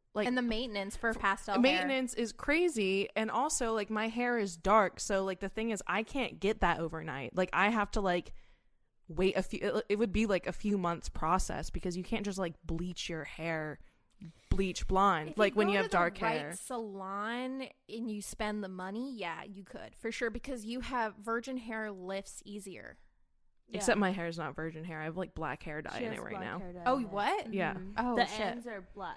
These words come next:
Speaker 3: I was
Speaker 1: Yeah.
Speaker 3: the one who dyed it.
Speaker 2: <laughs> Oh, wow.
Speaker 1: Like, last
Speaker 3: When she wanted to
Speaker 1: October.
Speaker 3: be Veronica from Riverdale.
Speaker 2: Oh.
Speaker 3: Yeah.
Speaker 1: I was like, "Let me, like, see what it would look like if I had black hair." It was
Speaker 2: That's
Speaker 1: cool for,
Speaker 2: so
Speaker 1: like, a minute.
Speaker 2: weird because I didn't, like,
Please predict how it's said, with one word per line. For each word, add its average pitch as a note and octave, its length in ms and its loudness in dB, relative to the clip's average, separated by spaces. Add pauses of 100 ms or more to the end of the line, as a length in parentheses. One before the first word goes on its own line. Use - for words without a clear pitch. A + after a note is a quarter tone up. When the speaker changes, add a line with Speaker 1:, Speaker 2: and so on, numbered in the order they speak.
Speaker 3:
I G#3 60 -2
was A#3 80 4
Speaker 1:
Yeah. F#3 200 6
Speaker 3:
the C#4 60 0
one C4+ 140 0
who C4 100 -4
dyed F#3+ 260 -2
it. E3 240 -12 (300)
Speaker 2:
<laughs> - 400 -16
Oh, D4+ 80 -4 (120)
wow. B3 300 -12 (360)
Speaker 1:
Like, E3+ 320 -2
last E3+ 300 0
Speaker 3:
When F#3 120 2
she D#4+ 60 -2
wanted B3 160 2
to E3+ 60 4
Speaker 1:
October. F3+ 240 0
Speaker 3:
be A#3+ 80 0
Veronica G3 600 -8
from F#3 580 -10 (260)
Riverdale. F#3 440 -10
Speaker 2:
Oh. A3 760 0
Speaker 3:
Yeah. E3+ 560 -8
Speaker 1:
I G#3 60 0
was C4+ 120 -4
like, D#4 140 -6
"Let A3+ 120 -2
me, C#4 180 -4
like, F#4 280 -8 (180)
see - 160 -14
what F#3+ 100 -8
it F#3 80 -2
would E3 100 -4
look D#3+ 120 -10
like E3 160 -6
if - 80 -10
I E3+ 60 -2
had E3 100 -6
black - 280 -8
hair." - 360 -8 (200)
It G3+ 40 -8
was A3+ 160 -6
Speaker 2:
That's B3+ 120 -8
Speaker 1:
cool F3 140 -6
for, F#3+ 120 -4
Speaker 2:
so E3 60 0
Speaker 1:
like, C4 100 0
a - 40 -2
minute. E3 200 -6
Speaker 2:
weird G#3+ 300 -4
because G3 220 -8
I F#3+ 100 -6
didn't, F3+ 520 -8
like, - 140 -12